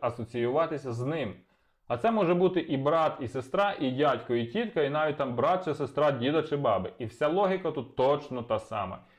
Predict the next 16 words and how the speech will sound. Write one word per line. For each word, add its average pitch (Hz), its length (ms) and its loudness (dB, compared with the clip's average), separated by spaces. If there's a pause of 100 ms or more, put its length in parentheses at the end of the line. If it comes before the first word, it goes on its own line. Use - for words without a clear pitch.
(280)
Якщо 147 340 0
в 196 40 4
роду 202 220 4
таку 156 260 0
людину 139 440 2 (140)
жаліли 165 680 0
чи 151 160 -4
насміхались 151 680 0
з 113 80 -4
неї, 104 400 -4 (420)
то 147 260 4
людина 180 300 0
може 180 280 2
асоціюватися 147 880 0
з 113 80 -6
нею, 156 460 -2